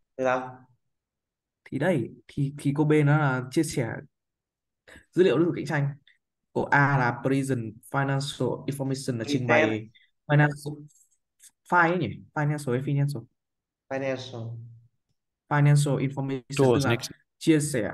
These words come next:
Speaker 2: thông tin tài chính. À,
Speaker 1: Ừ.
Speaker 2: giới thiệu. Chi-, present là, present là trình bày. Trình bày thông tin tài chính. Analyze survey result là cái gì? Kết,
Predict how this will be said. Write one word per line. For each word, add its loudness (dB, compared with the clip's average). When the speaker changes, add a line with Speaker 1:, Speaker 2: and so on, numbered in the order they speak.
Speaker 2:
thông 4
tin 4
tài 2
chính. 0
À, -14
Speaker 1:
Ừ. 0
Speaker 2:
giới 4
thiệu. 0
Chi-, -14
present -2
là, -10
present -4
là -6
trình -2
bày. 4
Trình -4
bày -2
thông -2
tin 0
tài -2
chính. -4
Analyze 2
survey 0
result 0
là -4
cái -2
gì? -8
Kết, -6